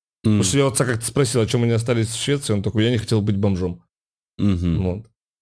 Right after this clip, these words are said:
Speaker 2: И все, потом мы пожили в, в Германии какое-то время, а потом уже в Петербург. Но у меня в Петербурге родители были еще в восьмидесятых. У меня брат старший там родился.
Speaker 1: Да, был,
Speaker 2: Восемьдесят четвертом.
Speaker 1: была какая-то культурная программа обмена студентов
Speaker 2: Да,
Speaker 1: или
Speaker 2: да,
Speaker 1: как?
Speaker 2: да. Но отец же приехал учиться в этот, в Воронеж.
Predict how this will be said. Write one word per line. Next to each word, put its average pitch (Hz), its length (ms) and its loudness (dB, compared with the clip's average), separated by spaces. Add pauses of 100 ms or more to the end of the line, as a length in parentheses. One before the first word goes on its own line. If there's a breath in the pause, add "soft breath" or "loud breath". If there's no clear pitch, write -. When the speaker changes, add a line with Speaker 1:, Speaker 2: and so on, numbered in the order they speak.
Speaker 2:
И 131 80 2
все, 165 140 0
потом 160 180 2
мы 151 60 0
пожили 147 340 0
в, 123 320 0
в 110 60 -2
Германии 147 400 0
какое-то 127 260 -4
время, 117 480 -2 (400)
а 101 180 2
потом 127 280 0
уже 110 140 0
в 113 100 -6
Петербург. 98 460 -2
Но 117 80 4
у - 20 4
меня 135 180 2
в 113 80 -8
Петербурге 135 720 2
родители 123 400 0
были 120 240 2
еще 110 220 0
в - 40 2
восьмидесятых. 113 600 -2
У 110 60 -4
меня 104 100 2
брат 104 220 0
старший 98 360 -8
там 98 160 -4
родился. 98 360 -2 (400)
Speaker 1:
Да, 110 200 4
был, 107 260 4
Speaker 2:
Восемьдесят 107 320 0
четвертом. 98 280 -2
Speaker 1:
была 101 260 2
какая-то 107 400 0
культурная 101 560 0
программа 101 480 2
обмена 98 320 2
студентов 101 560 -2
Speaker 2:
Да, 151 180 2
Speaker 1:
или 165 60 0
Speaker 2:
да, - 100 2
Speaker 1:
как? 143 100 0
Speaker 2:
да. 151 260 2
Но 127 460 0
отец 135 260 0
же 120 140 -4
приехал 120 340 -2
учиться 113 340 -2
в 107 40 0
этот, 104 300 -4
в 98 120 -6
Воронеж. 113 480 0